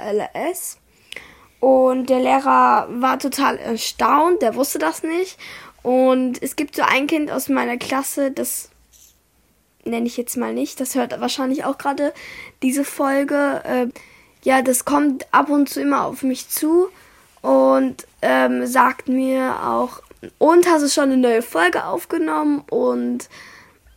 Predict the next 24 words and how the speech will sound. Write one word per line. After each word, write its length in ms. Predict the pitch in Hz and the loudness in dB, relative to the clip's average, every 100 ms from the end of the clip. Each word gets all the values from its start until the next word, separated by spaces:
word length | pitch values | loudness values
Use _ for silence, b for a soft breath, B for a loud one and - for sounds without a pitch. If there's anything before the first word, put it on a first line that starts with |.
| _ _ _ - | _ _ _ -4
ja, 340 | 226 240 233 | 6 8 8
rennt 500 | 254 240 254 277 285 | 6 0 2 2 2
so 100 | 285 | 2
manchmal 460 | 269 294 302 269 247 | 2 4 4 4 4
einfach 220 | 285 285 | 2 0
durch 180 | 285 - | -2 0
die 120 | 254 | 0
Schule 460 | - 277 269 269 | 2 2 4 2
und 340 | - 247 247 175 | 2 0 0 4
sagt 240 | 240 277 | 4 4
einfach 220 | 190 277 311 | 2 0 0
so 140 | 277 | 0
meinen 220 | 254 240 | 0 0
Podcast. 760 | - 349 - - - 392 - - B B B B B B _ _ - - - | 0 -6 -4 -4 -2 -4 -8 -16 B B B B B B _ _ -10 -2 2
Aber 440 | 247 254 247 240 185 226 | 4 6 4 4 -2 -4
dass 240 | 240 277 285 | -2 0 -2
ich 140 | - | 0
eigentlich 440 | 254 294 330 320 | 2 4 2 -2
euch 160 | 302 - | -4 -2
erzählen 460 | 285 - 285 269 277 | -2 0 0 0 -2
wollte, 380 | 254 262 262 | -2 -2 -4
war 160 | 262 247 | -2 -2
dieser 340 | 240 240 233 | -4 -4 -2
Lehrer, 520 | 240 262 294 339 330 | 4 8 8 6 0